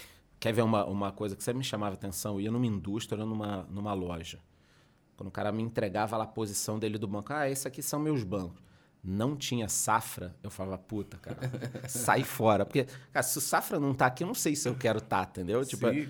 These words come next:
Speaker 1: era um, era uma camada a mais de, de, de atenção. Quando o Safra tava, eu falava, "Porra."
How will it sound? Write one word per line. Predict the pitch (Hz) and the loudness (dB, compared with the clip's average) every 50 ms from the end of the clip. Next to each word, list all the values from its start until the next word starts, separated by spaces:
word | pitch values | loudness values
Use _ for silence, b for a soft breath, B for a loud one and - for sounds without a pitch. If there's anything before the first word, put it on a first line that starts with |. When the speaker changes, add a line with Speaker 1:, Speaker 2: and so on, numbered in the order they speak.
| - - - | -8 -8 -2
Speaker 1:
era | 107 113 120 131 | 2 4 6 8
um, | 139 147 147 143 | 8 8 6 6
era | 107 120 127 | 6 6 6
uma | 131 151 151 | 6 6 6
camada | 131 131 - 151 135 127 123 127 147 170 180 185 | 4 8 10 10 10 10 10 8 8 8 6 6
a | |
mais | 156 131 120 131 147 160 151 135 | 6 6 6 6 6 6 4 2
de, | 131 151 165 160 156 | 2 2 2 2 2
de, | 131 127 123 123 127 | 0 -2 -6 -8 -4
de | 117 139 | 0 0
atenção. | 131 131 - 165 165 165 - - 117 110 | 0 2 0 -2 -2 -2 -2 -2 -2 -2
Quando | 110 - 151 185 | -2 -2 -2 -2
o | 180 | 0
Safra | - - 143 123 120 - 127 110 | 0 2 2 2 2 2 -2 -4
tava, | - - 147 151 165 143 | -2 0 0 2 2 0
eu | 127 | -2
falava, | 131 131 131 131 | -4 -6 -6 -6
"Porra." | 131 147 123 113 95 | -2 -2 0 0 -2